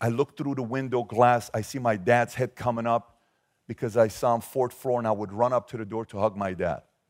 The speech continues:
That's what it means to me. Now, five years ago, my dad comes up to me and says, "I got some good news." I said, "What's that?" He said, "You won't believe this. I just found footage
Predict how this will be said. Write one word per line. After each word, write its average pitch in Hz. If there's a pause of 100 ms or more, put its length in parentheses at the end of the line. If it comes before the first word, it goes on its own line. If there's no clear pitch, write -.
(400)
That's 147
what 151
it 123
means 110
to -
me. 82 (380)
Now, 110 (1500)
five 131
years 123
ago, 98
my 90
dad 90 (260)
comes 98
up 104
to 101
me 95
and 85
says, 87
"I 87
got 85
some -
good 80
news." 80 (520)
I -
said, 98
"What's -
that?" 82 (1300)
He -
said, 101
"You 101
won't 104
believe 90
this. - (600)
I 98
just 113
found 80 (220)
footage -